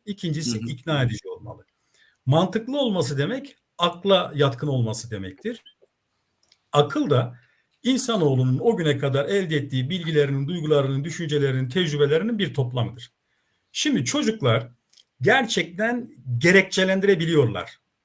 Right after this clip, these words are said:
Speaker 1: Çocukça haklandırabiliyorlar, çocukça gerekçelendirebiliyorlar, çocukça temellendirebiliyorlar. Yani o güne kadarki tecrübeleri, e, kadarıyla. Ama çocuklar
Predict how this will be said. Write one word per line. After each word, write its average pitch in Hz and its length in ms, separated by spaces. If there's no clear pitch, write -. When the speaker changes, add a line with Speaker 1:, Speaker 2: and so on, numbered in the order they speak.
Speaker 1:
Çocukça 160 680
haklandırabiliyorlar, 120 1160
çocukça - 500
gerekçelendirebiliyorlar, 117 1300
çocukça - 480
temellendirebiliyorlar. 123 1120
Yani 180 240
o 220 220
güne 185 200
kadarki 160 500
tecrübeleri, 127 720
e, 120 260
kadarıyla. 113 600
Ama 226 280
çocuklar 220 720